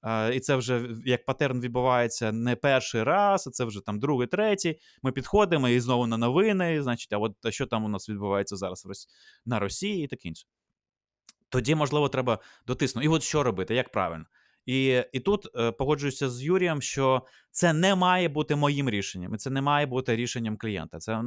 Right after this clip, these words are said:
має бути нашим рішенням. А якщо це наше рішення, це означає, що нам важливо це обговорювати.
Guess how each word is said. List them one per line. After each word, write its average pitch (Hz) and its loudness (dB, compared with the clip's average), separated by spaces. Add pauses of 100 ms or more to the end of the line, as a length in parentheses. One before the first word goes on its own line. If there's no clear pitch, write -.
має 120 0
бути 117 -4
нашим 117 0
рішенням. - -12 (760)
А 117 2
якщо 127 0
це 135 -2
наше 170 0
рішення, 120 -4
це - -8
означає, 123 -4
що 120 -8
нам 120 -2 (280)
важливо 120 0
це - -4
обговорювати. 117 0